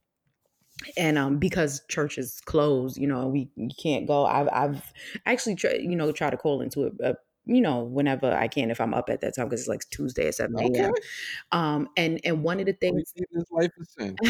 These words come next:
Speaker 2: Uh-huh.
Speaker 1: <laughs> Well, one of the things that the, that, uh, the most recent one, um, talked,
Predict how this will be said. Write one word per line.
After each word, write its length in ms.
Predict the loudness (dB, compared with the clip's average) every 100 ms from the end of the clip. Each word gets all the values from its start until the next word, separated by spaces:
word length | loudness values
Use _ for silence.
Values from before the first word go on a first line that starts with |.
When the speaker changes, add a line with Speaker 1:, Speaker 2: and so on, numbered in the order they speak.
| 6
Speaker 2:
Uh-huh. 220 | 6 6 4 0 -6
Speaker 1:
<laughs> 220 | -6 0
Well, 220 | 2 2
one 200 | 0 2
of 60 | 2
the 60 |
things 240 | 2 0 0
that 160 | -2
the, 280 | 2 0 0 -2
that, 400 | -2 -2 -6 -8 _
uh, 140 | -4 -2
the 120 | 0
most 340 | 0 0 -2
recent 440 | -4 -2 -2 -4 -2
one, 500 | 0 0 -4 -6 -8 -18 -20 -10 -2
um, 600 | -2 -2 -4 -8 -10 -14 -18 _ -10 -8
talked, 260 | 2 2 2